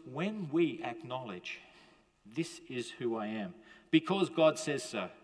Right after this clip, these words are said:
I am his workmanship, because he says so. I am his treasured possession, because he says so.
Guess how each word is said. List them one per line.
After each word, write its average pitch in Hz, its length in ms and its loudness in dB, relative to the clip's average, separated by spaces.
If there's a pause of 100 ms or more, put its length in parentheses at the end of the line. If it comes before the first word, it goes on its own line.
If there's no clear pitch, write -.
(800)
I 196 160 2
am 190 180 0
his 175 180 4
workmanship, 156 680 -2 (280)
because 165 420 2
he 135 120 -6
says 120 260 -6
so. 90 280 -8 (840)
I 226 160 2
am 233 140 2
his 226 160 -2
treasured 220 420 -2
possession, 214 520 2 (320)
because 233 640 0
he 233 200 -4
says 254 400 -2
so. 117 420 2